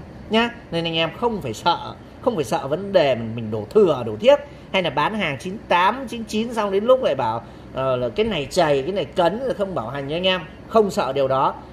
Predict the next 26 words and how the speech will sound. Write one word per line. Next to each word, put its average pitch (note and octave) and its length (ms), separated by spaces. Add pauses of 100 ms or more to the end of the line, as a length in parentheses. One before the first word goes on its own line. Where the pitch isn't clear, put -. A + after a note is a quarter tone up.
(140)
Bên G#3 240
mình E3+ 180
luôn F#3+ 180
luôn G3 180
là E3+ 60
có D#3 220
một G#3 100
cái E3+ 80
hệ D#3+ 120
thống D3 240
rất C4+ 160
là D#4+ 80
chặt - 240
chẽ. F3+ 260 (600)
Khi B3+ 320
mà F#3+ 100
gửi B2+ 240
hàng C3+ 240
đi, D#3+ 140 (160)
quay A3+ 300
video G#3+ 380
lại F3+ 260
máy C#3 300
để B2+ 100
gửi A2 300
cho D3 240